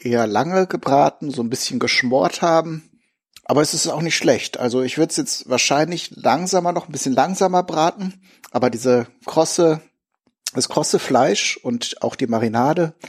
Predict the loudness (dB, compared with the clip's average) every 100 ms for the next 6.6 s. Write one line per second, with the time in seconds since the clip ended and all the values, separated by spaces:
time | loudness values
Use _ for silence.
0 | -18 -18 -20 -2 2 2 0 -6 _ _
1 | -2 0 0 -6 -8 -20 _ _ -20 -20
2 | -20 _ -2 0 2 0 0 -2 -2 -2
3 | -2 -4 -2 -2 -2 -2 0 -2 -2 -2
4 | -2 -6 -12 -20 _ -4 -4 -4 -4 -4
5 | -2 0 -2 -4 -2 0 2 0 2 4
6 | 4 4 4 6 6 4